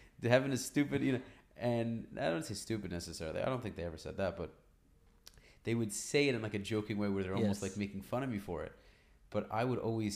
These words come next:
Speaker 1: say, "Honestly, guys, I take it as a massive compliment." And they would always be like, "It is a compliment." But I would do it all the time. And I've come to realize that, like, I like to be fun and, and, and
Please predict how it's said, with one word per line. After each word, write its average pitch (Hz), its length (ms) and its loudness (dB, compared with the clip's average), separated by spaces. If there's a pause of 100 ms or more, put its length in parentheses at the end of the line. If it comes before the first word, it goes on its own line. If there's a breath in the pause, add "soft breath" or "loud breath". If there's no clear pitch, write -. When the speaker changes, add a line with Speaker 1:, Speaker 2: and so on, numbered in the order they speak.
(100)
Speaker 1:
say, 98 100 0 (640)
"Honestly, 110 340 -2
guys, 73 480 -6 (200)
I 92 40 -2
take 101 240 -8
it 82 80 -4
as 82 60 -8
a 76 60 -10 (100)
massive - 280 -8
compliment." 92 460 -8 (480)
And 98 120 -4
they 113 60 2
would 117 160 2
always 113 220 2
be 101 80 2
like, 90 100 -2
"It 95 120 -4
is 82 40 -6
a 87 160 -10
compliment." 78 320 -10
But 87 160 -6 (1040 soft breath)
I 113 80 -2
would 113 220 -2
do 131 200 0
it 156 120 2 (180)
all 101 200 -2
the 80 80 -8 (160)
time. 58 180 -8 (680)
And 90 540 -4
I've 95 180 -6
come 143 120 -4
to 135 120 -4 (120)
realize 107 300 2
that, 87 120 -2
like, 104 200 0
I - 20 4
like 127 320 0
to 123 100 -4
be 98 160 -2
fun 95 720 0
and, 85 300 -8
and, 80 320 -10
and 85 80 -8